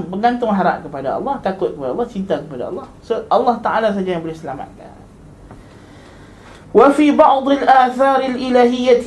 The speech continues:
عن الرب تبارك وتعالى أنه قال: وعزتي وجلالي لا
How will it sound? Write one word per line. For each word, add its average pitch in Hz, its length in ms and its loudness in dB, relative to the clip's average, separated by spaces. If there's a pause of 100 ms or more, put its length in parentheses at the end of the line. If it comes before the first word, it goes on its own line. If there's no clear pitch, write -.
عن 226 160 2
الرب 233 320 4 (160)
تبارك 226 480 2
وتعالى 226 560 2
أنه 226 400 2 (160)
قال: 220 240 4
وعزتي 208 800 0
وجلالي 208 720 4
لا 220 160 4